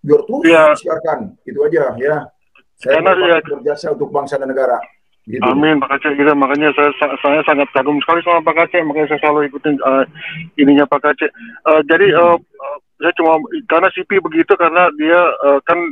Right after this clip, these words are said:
Speaker 2: dia, dia orang Arab sendiri, dan saya, dan saya yakin juga dia keturunan dari, eh, syekh-syekh itu, Pak Aceh. Jadi,
Speaker 1: Iya.
Speaker 2: eh, jadi ya makanya dia di-, diincarnya karena itu, gitu loh, Pak Aceh. Jadi
Speaker 1: Iya, iya, paham ya.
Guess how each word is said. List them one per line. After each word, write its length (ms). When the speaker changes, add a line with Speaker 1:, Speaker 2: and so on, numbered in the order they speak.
Speaker 2:
dia, 140
dia 140
orang 200
Arab 300
sendiri, 320
dan 240
saya, 160
dan 160
saya 240
yakin 240
juga 240
dia 160
keturunan 480
dari, 320
eh, 320
syekh-syekh 480
itu, 180
Pak 220
Aceh. 400
Jadi, 240
Speaker 1:
Iya. 240
Speaker 2:
eh, 560
jadi 200
ya 140
makanya 320
dia 160
di-, 220
diincarnya 720
karena 260
itu, 300
gitu 180
loh, 80
Pak 240
Aceh. 240
Jadi 240
Speaker 1:
Iya, 360
iya, 120
paham 380
ya. 240